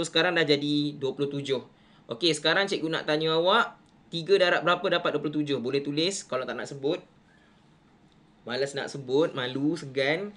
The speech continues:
Ha, boleh tulis. Tiga darab berapa dua puluh tujuh?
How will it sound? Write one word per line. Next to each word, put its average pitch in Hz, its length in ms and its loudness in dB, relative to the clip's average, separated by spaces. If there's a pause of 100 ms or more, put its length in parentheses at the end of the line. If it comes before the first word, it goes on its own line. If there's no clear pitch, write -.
(180)
Ha, 98 160 -12
boleh 135 240 0
tulis. 120 480 -6 (480)
Tiga 151 240 -2
darab 165 240 2
berapa 170 240 2
dua 160 80 -2
puluh 151 240 -4
tujuh? 123 240 0